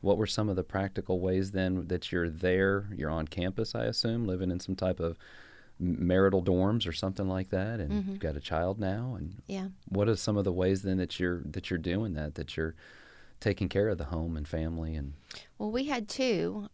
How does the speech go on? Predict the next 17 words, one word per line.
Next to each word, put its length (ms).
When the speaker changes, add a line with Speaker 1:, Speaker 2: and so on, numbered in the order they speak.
Speaker 2:
Um, 460
Amy 240
Speaker 1:
Gotcha. 40
Speaker 2:
Beth 420
was 320
three 260
weeks 320
old 220
when 160
I 160
moved. 560
Speaker 1:
Hmm. 180
Speaker 2:
The 100
doctor 360
released 480
me 200
early, 580